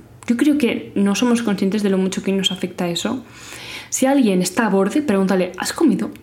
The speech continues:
<laughs> Porque te lo juro que hacer cualquier cosa con hambre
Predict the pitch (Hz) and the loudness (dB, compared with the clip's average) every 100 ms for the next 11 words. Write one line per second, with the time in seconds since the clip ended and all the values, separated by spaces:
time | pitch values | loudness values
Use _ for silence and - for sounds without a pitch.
0 | - - - 233 - 247 - - - - | -8 -6 0 0 2 0 -2 -10 -16 -16
1 | - - _ _ - 190 - 190 - 170 | -20 -20 _ _ -8 -6 -4 -2 0 -2
2 | 170 - 208 247 330 - - - - - | -2 -2 0 0 -4 -12 -16 -14 -12 -12
3 | - - 214 190 220 240 262 233 - 190 | -14 -6 -2 0 0 0 2 0 0 -2
4 | - 185 190 185 202 240 349 427 | -2 -2 2 4 4 4 2 -2